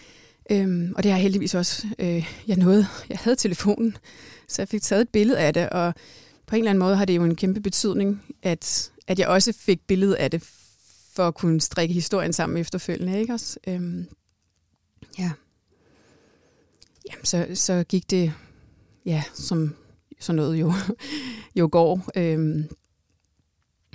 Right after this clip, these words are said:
i, ja, og så, det, det står meget sløret derfra, kan man sige, ikke? Hvor,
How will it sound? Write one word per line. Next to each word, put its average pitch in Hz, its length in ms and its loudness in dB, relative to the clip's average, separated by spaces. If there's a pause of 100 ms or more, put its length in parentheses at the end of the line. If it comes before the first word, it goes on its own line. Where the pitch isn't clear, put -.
(720)
i, 185 160 -4 (140)
ja, 196 280 -2 (200)
og 180 80 -2
så, 180 100 0 (260)
det, 180 160 2
det 190 100 4
står 185 160 2
meget 170 220 2
sløret 175 500 4
derfra, - 440 -4
kan 156 100 -4
man 147 120 -2
sige, 160 300 -2
ikke? 208 120 -4
Hvor, 170 200 0